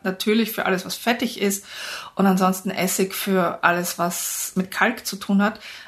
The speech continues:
Und dann ist es das auch schon. Eingebrannte Töpfe kochst du mit Waschmittel aus, tust du ein bisschen Waschmittel rein, Wasser, zwei Finger hoch Wasser, plus Waschmittel und kochst die aus. Das löst alles.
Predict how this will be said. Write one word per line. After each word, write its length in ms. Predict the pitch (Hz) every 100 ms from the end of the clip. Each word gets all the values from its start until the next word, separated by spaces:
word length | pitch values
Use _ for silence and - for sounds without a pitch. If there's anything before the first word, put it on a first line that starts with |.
| -
Und 220 | 190 190 -
dann 300 | - 196 196 -
ist 180 | 214
es 220 | 247 226 -
das 260 | 160 -
auch 160 | - 160
schon. 300 | - 156 135
Eingebrannte 720 | 185 220 202 208 214 208 208
Töpfe 560 | - 226 - - 220
kochst 340 | 202 214 214 -
du 40 |
mit 200 | 196 190
Waschmittel 460 | 190 226 285 277 269
aus, 540 | 240 302 403 - - _ _
tust 240 | - 240 214
du 60 |
ein 60 | 208
bisschen 200 | 233 214
Waschmittel 440 | 220 - 277 269
rein, 340 | 233 220 240 240
Wasser, 520 | 240 262 240 240 -
zwei 160 | - 190
Finger 260 | 202 202
hoch 120 | 185 -
Wasser, 360 | 214 - 254 - - - - -
plus 240 | - 214 -
Waschmittel 540 | 233 - 254 247 214
und 260 | 208 208 202
kochst 320 | 208 202 -
die 80 | -
aus. 340 | 185 302 -
Das 140 | 202
löst 320 | 196 185 185 -
alles. 640 | 180 170 214 370 - -